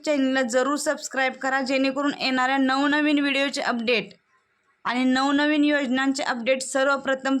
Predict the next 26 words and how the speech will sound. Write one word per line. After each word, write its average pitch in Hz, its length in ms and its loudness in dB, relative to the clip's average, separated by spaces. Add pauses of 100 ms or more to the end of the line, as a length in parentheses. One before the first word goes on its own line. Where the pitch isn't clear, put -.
तुम्हाला 254 260 0
भेटतील. 247 480 -2 (380)
आणि 254 220 -2 (100)
व्हिडिओ 262 340 0 (140)
आवडला 269 440 0
असेल 277 360 -2
तर 277 100 -2
व्हि-, 269 300 0
व्हिडिओला 269 380 0
एक 262 320 -4
लाईक 254 400 -4
करा 277 180 0
आणि 269 300 0
हा 254 280 -2
व्हिडिओ 285 280 -2
आपल्या 277 300 -2
जास्तीत 269 560 -4
जास्त 294 320 -2
मातां 277 440 0
भगिनींपर्यंत 254 640 -2
शेअर 247 240 -2
करा, 233 220 -2
जेणेकरून 262 520 -2
त्यांना 262 320 -2
या 254 140 -2
योजनेची 247 720 -2